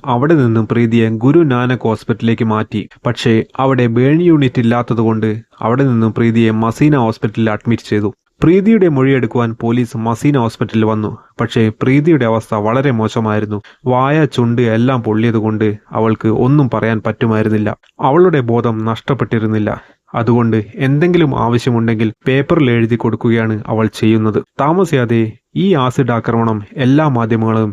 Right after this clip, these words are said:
ഏറ്റെടുക്കാൻ തുടങ്ങി. അതോടുകൂടി ഈ കേസ് പൊതുജന ശ്രദ്ധ പിടിച്ചുപറ്റി. പ്രീതിക്ക് നീതി കിട്ടണമെന്നത് പൊതുജനങ്ങളുടെ ഒരു ആവശ്യമായി മാറിത്തുടങ്ങി. പതിയെ പ്രീതി കേസ്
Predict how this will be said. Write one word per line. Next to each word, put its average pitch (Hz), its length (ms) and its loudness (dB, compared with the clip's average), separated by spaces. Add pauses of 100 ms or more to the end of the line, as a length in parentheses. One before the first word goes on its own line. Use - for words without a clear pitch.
(120)
ഏറ്റെടുക്കാൻ 113 500 -2
തുടങ്ങി. 110 340 0 (240)
അതോടുകൂടി 131 560 2 (100)
ഈ 135 120 0 (160)
കേസ് 117 260 0 (200)
പൊതുജന 123 420 0
ശ്രദ്ധ 110 320 -2 (160)
പിടിച്ചുപറ്റി. 113 560 0 (160)
പ്രീതിക്ക് 151 480 2 (100)
നീതി 143 280 2
കിട്ടണമെന്നത് 117 640 -2 (160)
പൊതുജനങ്ങളുടെ 113 800 0
ഒരു 113 120 0 (140)
ആവശ്യമായി 120 540 0
മാറിത്തുടങ്ങി. 107 580 -4 (360)
പതിയെ 117 380 2 (300)
പ്രീതി 139 380 2
കേസ് 117 280 0